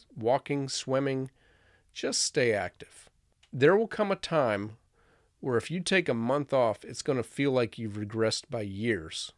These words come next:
when you come back to it. As you get older, this just becomes more and more true. So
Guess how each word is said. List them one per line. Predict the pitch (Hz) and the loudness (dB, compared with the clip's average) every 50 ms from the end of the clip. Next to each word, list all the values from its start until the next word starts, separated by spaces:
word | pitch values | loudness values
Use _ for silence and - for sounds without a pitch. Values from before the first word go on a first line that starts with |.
| _ _ - | _ _ -10
when | - 123 110 | -6 -6 -6
you | 104 104 | -6 -6
come | - - 101 95 | -6 -6 -6 -4
back | 101 95 95 - - | -2 -4 -4 -4 -8
to | - 95 87 | -12 -12 -12
it. | - - _ _ _ _ _ _ _ _ _ _ - | -14 -16 _ _ _ _ _ _ _ _ _ _ -8
As | - 110 104 110 | -6 -4 -4 -4
you | 120 | -4
get | 117 143 151 - - | 0 0 0 0 0
older, | 139 135 151 147 123 110 98 | 0 0 0 0 0 0 -2
this | 95 110 - - | -2 -4 -6 -6
just | - 143 135 - - | -6 -4 -4 -4 -4
becomes | 131 113 - 123 113 104 - | -6 -6 -4 -4 -4 -4 -4
more | 110 101 107 110 117 123 123 127 127 _ _ | -4 -4 -2 0 0 0 0 -2 -4 _ _
and | - 131 113 104 | -10 -8 -6 -4
more | 104 107 104 98 | -4 -4 -4 -6
true. | 92 - - - - 113 101 87 80 - - _ _ _ _ _ _ _ _ _ _ _ _ _ _ _ _ - | -6 -8 -10 -6 -4 -4 -4 -4 -6 -12 -20 _ _ _ _ _ _ _ _ _ _ _ _ _ _ _ _ -12
So | - - - 135 131 - | -8 -4 -2 -2 -2 -4